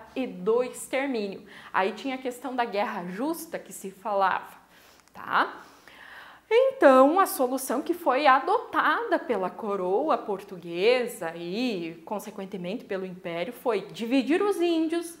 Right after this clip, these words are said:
em mansos e hostis, pros-, é, tendo procedimentos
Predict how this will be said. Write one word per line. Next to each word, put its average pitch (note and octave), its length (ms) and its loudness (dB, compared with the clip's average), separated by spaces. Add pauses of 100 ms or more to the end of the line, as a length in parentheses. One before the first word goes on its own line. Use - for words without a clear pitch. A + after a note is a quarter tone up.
(120)
em B3+ 180 2
mansos C4+ 720 2 (180)
e C#4+ 140 0
hostis, - 720 -2 (1080)
pros-, F4+ 560 4 (120)
é, B3+ 520 4
tendo E4+ 340 4
procedimentos F4 1400 2